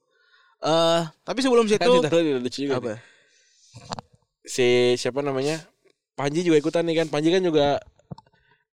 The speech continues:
Speaker 2: apa namanya, nongol, nongol di ini ya, apa namanya tuh?
Speaker 1: Iya.
Speaker 2: Jebret gitu-gitu
Speaker 1: Iya.
Speaker 2: ya. Terus mungkin maksud netizen, "Lu jangan biarin Kosi ngata-ngatain Inter." Misalnya lagi bahas Inter gitu ya.
Speaker 1: Hmm.
Speaker 2: Sampai suruh W O segala. Mungkin bisa dibalas dengan analisa permainan Inter gimana mereka bisa redam City gitu.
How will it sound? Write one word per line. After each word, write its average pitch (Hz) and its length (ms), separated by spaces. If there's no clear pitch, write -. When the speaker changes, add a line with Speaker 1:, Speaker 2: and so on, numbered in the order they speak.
Speaker 2:
apa 120 220
namanya, 156 320
nongol, 139 340
nongol 127 400
di 120 460
ini 123 240
ya, 104 80
apa 110 160
namanya 131 320
tuh? 151 40
Speaker 1:
Iya. - 160
Speaker 2:
Jebret 131 400
gitu-gitu 113 420
Speaker 1:
Iya. 107 80
Speaker 2:
ya. - 40
Terus - 580
mungkin 143 320
maksud 175 160
netizen, 156 340
"Lu 196 140
jangan 160 180
biarin 156 220
Kosi 160 240
ngata-ngatain 151 480
Inter." 147 240
Misalnya 175 240
lagi 160 160
bahas 139 160
Inter 156 260
gitu 139 220
ya. 120 240
Speaker 1:
Hmm. 117 240
Speaker 2:
Sampai 127 160
suruh 135 240
W 120 80
O 127 100
segala. 139 540
Mungkin 135 240
bisa 143 80
dibalas 127 400
dengan 127 240
analisa 120 220
permainan 131 420
Inter 127 240
gimana 135 360
mereka 139 220
bisa 127 140
redam 123 240
City 120 400
gitu. 95 160